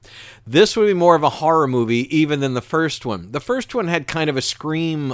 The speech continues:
vibe with a hip soundtrack and some nice black comedy layered on top of some pretty horrific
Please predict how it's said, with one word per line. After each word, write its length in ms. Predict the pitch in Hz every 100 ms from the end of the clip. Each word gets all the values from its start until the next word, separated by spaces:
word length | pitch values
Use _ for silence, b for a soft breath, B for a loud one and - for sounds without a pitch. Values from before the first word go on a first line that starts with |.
| -
vibe 720 | 104 107 90 85 92 107 123
with 160 | 131 113
a 80 |
hip 180 | 110 -
soundtrack 720 | - 117 104 101 107 98 104 - B B B -
and 540 | 127 113 107 104 104
some 260 | - - 120
nice 220 | 123 120
black 380 | - 117 117 -
comedy 580 | - 190 196 147 107 110
layered 320 | 113 113 110
on 140 | 107
top 280 | 101 151 151
of 100 | 110
some 140 | - 101
pretty 260 | 143 120
horrific 580 | 92 101 113 92 87